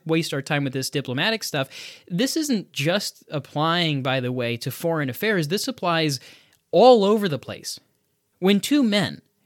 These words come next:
have an interaction on the street, maybe they have a difference of opinion, a road rage, I don't know, something like that.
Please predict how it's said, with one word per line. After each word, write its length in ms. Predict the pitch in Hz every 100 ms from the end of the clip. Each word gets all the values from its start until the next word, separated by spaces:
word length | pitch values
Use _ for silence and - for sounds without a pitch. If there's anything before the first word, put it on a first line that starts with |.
| _
have 260 | - 175 165
an 100 | 165
interaction 600 | 190 180 160 170 - 170
on 100 | 147
the 60 |
street, 340 | 131 - 170 123
maybe 240 | 143 156
they 120 | 156
have 180 | 156 147
a 60 | 131
difference 500 | 139 196 240 208 196
of 100 | 165
opinion, 520 | 143 160 151 110 - _ - - -
a 100 | 135
road 340 | 156 202 214
rage, 360 | 160 147 104 92
I 100 | 139
don't 140 | 135
know, 100 | 92
something 380 | - 160 160 160
like 180 | 131 113
that. 260 | 117 113